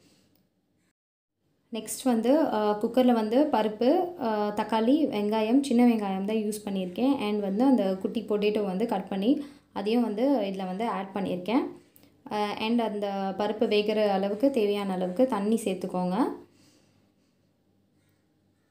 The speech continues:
And வந்து மஞ்சப்பொடி வந்து ஒரு, ஒரு கால் ஸ்பூன் அளவுக்கு மஞ்சப்பொடி சேர்த்துக்கோங்க. And இதுல வந்து ஒரு ஹாஃப் ஸ்பூன் அளவுக்கு சில்லி பவுடர் ஆட் பண்ணியிருக்கேன்.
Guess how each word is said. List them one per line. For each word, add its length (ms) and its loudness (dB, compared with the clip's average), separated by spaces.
And 160 -4
வந்து 400 2
மஞ்சப்பொடி 340 -2
வந்து 320 0
ஒரு, 380 0
ஒரு 220 -4
கால் 340 2
ஸ்பூன் 300 0
அளவுக்கு 380 0
மஞ்சப்பொடி 640 0
சேர்த்துக்கோங்க. 560 -4
And 220 0
இதுல 160 0
வந்து 180 2
ஒரு 140 4
ஹாஃப் 260 -2
ஸ்பூன் 280 0
அளவுக்கு 640 6
சில்லி 180 2
பவுடர் 320 4
ஆட் 220 0
பண்ணியிருக்கேன். 520 -4